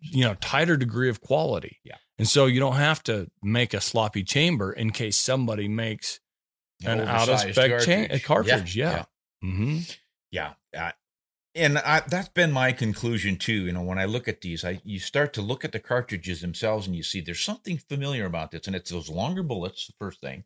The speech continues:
Speaker 1: Yep.
Speaker 2: They stick out way much farther than in traditional cartridges. And for the reasons that you explained, okay, the shoulders are usually thirty degrees, sometimes
Speaker 1: Mm-hmm.
Speaker 2: thirty-five, but it seems like they're all starting to land on thirty degrees for one reason or another.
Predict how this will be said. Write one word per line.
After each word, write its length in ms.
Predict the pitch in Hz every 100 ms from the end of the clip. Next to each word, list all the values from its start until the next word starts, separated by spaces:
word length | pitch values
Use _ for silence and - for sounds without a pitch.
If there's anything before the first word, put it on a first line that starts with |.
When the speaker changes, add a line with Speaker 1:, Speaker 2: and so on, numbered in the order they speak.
| -
Speaker 1:
Yep. 220 | 92 104 - -
Speaker 2:
They 80 | 90
stick 380 | - - 175 170
out 200 | 143 -
way 340 | 101 98 175 170
much 460 | 123 - - - _ _ -
farther 440 | 104 90 85 92
than 200 | 90 90
in 180 | 90 85 -
traditional 380 | 98 98 85
cartridges. 640 | - 80 69 73 92 156 - _ _ _ _ -
And 260 | 104 104 - -
for 80 |
the 100 | 101
reasons 380 | 101 104 117 104
that 160 | 92 -
you 100 | 113
explained, 640 | 127 - 90 73 82 120
okay, 460 | - 117 - 78 117 _ _ _ 110
the 100 | 101
shoulders 600 | - 131 123 135 139 127
are 80 | 113
usually 340 | 120 120 120
thirty 340 | - 127 123
degrees, 560 | 120 113 113 117 123 123
sometimes 540 | - 113 110 101 107 104
Speaker 1:
Mm-hmm. 120 | 117
Speaker 2:
thirty-five, 600 | 117 117 - 113 113 127
but 80 | 98
it 120 | 90
seems 180 | 113 104
like 140 | 104 95
they're 140 | 87
all 340 | 104 123 139 135
starting 320 | - 127 127 110
to 40 |
land 280 | 110 113 107
on 160 | 95
thirty 320 | 87 120 117 110
degrees 460 | 101 113 107 85
for 160 | - 87
one 260 | 85 87 82
reason 280 | 90 78 76
or 40 |
another. 360 | 78 73 -